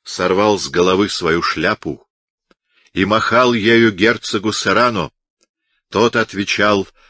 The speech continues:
на приветствие своего врага. Странно было видеть эти дружеские приветствия двух неприятельских полководцев посреди града ядер и пуль.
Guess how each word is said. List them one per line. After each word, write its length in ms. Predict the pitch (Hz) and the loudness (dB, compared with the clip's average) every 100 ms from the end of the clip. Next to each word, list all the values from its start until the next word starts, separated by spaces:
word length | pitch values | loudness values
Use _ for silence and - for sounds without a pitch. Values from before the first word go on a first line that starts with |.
| _ | _
на 200 | - 82 | -8 -6
приветствие 800 | 95 92 92 104 - - 90 90 | -2 0 2 2 -2 -6 -2 -2
своего 500 | 87 - 76 76 78 | -4 -4 -2 -2 -2
врага. 420 | 76 76 76 69 - _ _ _ _ _ _ _ _ _ _ _ _ _ _ _ - | -4 -6 -4 -6 -8 _ _ _ _ _ _ _ _ _ _ _ _ _ _ _ -16
Странно 680 | - - - 120 143 139 | -14 -6 -2 -2 -2 -6
было 300 | 120 143 127 | -2 2 2
видеть 440 | 101 160 120 95 95 | 2 2 2 0 -2
эти 180 | 87 | -2
дружеские 680 | 82 78 110 104 - - 82 | -2 -4 -4 -4 -8 -2 -2
приветствия 800 | - 85 87 110 - 98 87 69 - - - - | 0 0 0 0 -4 -4 -2 -2 -6 -20 -20 -20
двух 540 | 80 82 87 143 - - | -6 -2 2 2 0 -6
неприятельских 1200 | 76 220 - 110 95 110 113 92 - - 78 - | -2 -2 0 0 2 2 0 -4 -8 -10 -12 -8
полководцев 880 | 85 78 82 76 120 - - 117 - - - _ - | -6 -4 -2 0 0 -2 -6 -6 -8 -20 -20 _ -6
посреди 540 | 92 - 90 90 107 | -6 -4 -4 0 -2
града 460 | 92 80 78 87 76 | -2 -2 -2 -2 -2
ядер 680 | 71 - 104 120 110 - - | -6 -2 -2 -2 -4 -6 -12
и 100 | 90 | -16
пуль. 380 | - 90 69 | -10 -8 -8